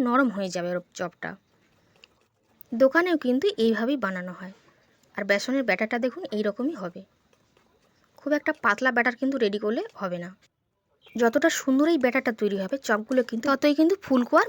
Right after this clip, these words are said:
মুচমুচে তৈরি হবে। এখন ব্যাটারের ঘনত্বটা একটু দেখিয়ে দিচ্ছি, দেখুন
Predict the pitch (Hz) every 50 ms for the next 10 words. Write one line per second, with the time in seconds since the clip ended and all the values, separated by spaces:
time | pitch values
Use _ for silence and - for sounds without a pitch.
0 | 339 254 226 - 226 220 - 214 196 196 196 190 185 175 180 180 175 180 185 -
1 | - - - - - - 208 208 - 311 294 240 233 233 247 269 294 254 - 226
2 | 226 220 - 262 247 262 285 262 208 190 214 - 262 254 240 - 233 202 202 -
3 | 269